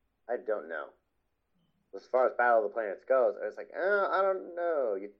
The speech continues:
think it'd be more, uh, planetary,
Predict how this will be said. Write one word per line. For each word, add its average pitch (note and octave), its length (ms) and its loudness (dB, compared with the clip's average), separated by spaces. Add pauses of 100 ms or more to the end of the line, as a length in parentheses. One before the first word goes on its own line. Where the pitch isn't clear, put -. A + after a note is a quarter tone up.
think C#3+ 220 -2 (840)
it'd A#2+ 200 6
be A#2+ 60 -4
more, A#2+ 640 4
uh, G#2 300 4 (580)
planetary, A#2+ 880 0